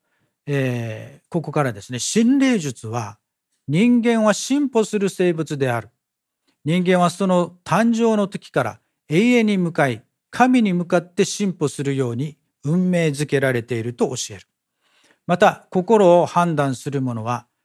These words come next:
各人の心それ自身であって、他の何者でもない。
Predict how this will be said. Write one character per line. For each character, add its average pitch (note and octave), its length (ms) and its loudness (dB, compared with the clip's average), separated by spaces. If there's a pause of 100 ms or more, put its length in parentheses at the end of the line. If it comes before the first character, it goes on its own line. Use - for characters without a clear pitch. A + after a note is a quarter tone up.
(160)
各 A#3 300 2
人 F3+ 200 -2
の C3+ 120 -2
心 C#3+ 340 -4
そ D3+ 160 -4
れ D#3 100 2
自 A#2 260 -8
身 E3 300 -4
で B2 120 -2
あ G#2 60 -4
っ G2+ 60 -12
て、 - 300 -16 (320)
他 F3+ 80 4
の D#3 140 0
何 C3 260 -2
者 F#3 260 0
で G3 120 0
も F3 160 -2
な G#2+ 220 -8
い。 F#2+ 100 -18